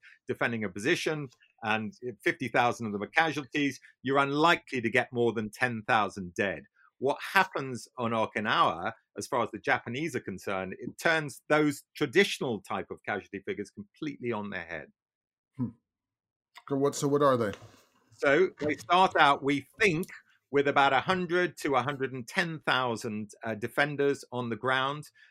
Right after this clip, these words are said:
Speaker 1: And of that original hundred to a hundred and ten thousand, ninety to ninety-five percent of them are killed. Um, they're either killed or they commit suicide. I,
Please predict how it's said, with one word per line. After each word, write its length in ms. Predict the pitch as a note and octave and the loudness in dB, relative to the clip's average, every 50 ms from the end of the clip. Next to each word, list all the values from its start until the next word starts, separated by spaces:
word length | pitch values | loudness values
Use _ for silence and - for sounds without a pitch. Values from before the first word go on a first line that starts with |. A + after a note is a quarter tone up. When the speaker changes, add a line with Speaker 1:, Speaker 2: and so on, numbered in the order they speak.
| _ - | _ -10
Speaker 1:
And 120 | C3+ C3 C#3+ | -6 -2 0
of 220 | E3 G3 G#3+ E3 | 0 0 0 0
that 200 | D#3+ D#3 B2+ A#2 | 2 4 4 4
original 560 | A#2 A2+ A#2 A#2+ A2+ G#2+ A#2+ A2 G#2 G2+ G#2+ - - | 4 2 0 0 0 -2 -4 -4 -4 -6 -6 -6 -6
hundred 580 | A#2+ G2+ - C#3 C3 B2 A2 A2+ A2+ G#2 - - | -4 -4 -2 -2 -4 -4 -2 -2 -2 -2 -2 -4
to 100 | A#2 G#2 | -4 -2
a 60 | F#2+ | -2
hundred 280 | B2 A#2 G#2 A2 G2+ | -2 -4 -4 -6 -8
and 120 | G#2 G#2 G#2 | -8 -6 -2
ten 260 | - B2 A2+ A2 G#2 - | -2 -2 -2 -2 -2 -2
thousand, 560 | B2 A2+ A2 G#2+ G#2+ G2+ - A2+ G#2+ A2+ A#2 - - _ _ _ _ _ _ _ - | 0 2 2 2 0 -2 -4 -6 -8 -8 -8 -10 -16 _ _ _ _ _ _ _ -10
ninety 920 | A#2+ B2 C#3 D#3+ E3 E3+ E3+ F3 D#3+ - - F#3 E3 D#3 D#3 D#3 D3 B2 _ _ _ _ _ - | -8 -4 -2 -2 0 0 -2 -4 -6 -4 -4 -2 -2 -2 -2 -4 -6 -8 _ _ _ _ _ -6
to 200 | - D3+ C#3+ C3+ | -4 -2 -2 -2
ninety-five 800 | C3+ D3 C#3 C#3 C#3 - - C3 - - C3+ B2 A#2+ A2+ - _ | -2 -2 -2 -2 -4 -6 -8 -8 -6 -4 -2 0 0 -2 -2 _
percent 420 | - - - - G#2 F#2 F2+ - G2+ | -10 -10 -8 -6 -6 -6 -8 -10 -10
of 80 | F2+ | -8
them 260 | E2 F#2+ F2 F2 F2+ - - | -6 -6 -6 -6 -10 -12 -10
are 160 | A2 G2+ F#2 | -10 -10 -10
killed. 420 | - - - F2+ E2+ D2 D2 D2 - _ _ _ _ _ _ _ _ - | -8 -8 -8 -8 -8 -8 -12 -16 -18 _ _ _ _ _ _ _ _ -12
Um, 300 | G#2 G2 F#2+ G2 G2+ G2 - | -10 -8 -8 -10 -10 -10 -6
they're 180 | A2+ A#2 A#2 A#2 | -4 0 2 2
either 200 | A2+ A#2+ A2 A2 | 2 2 0 -2
killed 380 | - - E3+ F3 E3+ E3 D3 | -2 0 0 2 2 2 0
or 100 | C#3+ C3+ | 0 0
they 120 | A#2+ A#2+ A2+ | 0 -2 -2
commit 340 | - - A#2 A#2 A2+ - - | -2 -4 -4 -2 -4 -4 -4
suicide. 540 | - C3+ B2+ B2+ A#2+ - C#3+ C3+ C#3+ C#3+ | -4 -4 -4 -4 -2 -2 0 0 0 0
I, 180 | B2 A2+ A2+ A2+ | 0 0 -2 -2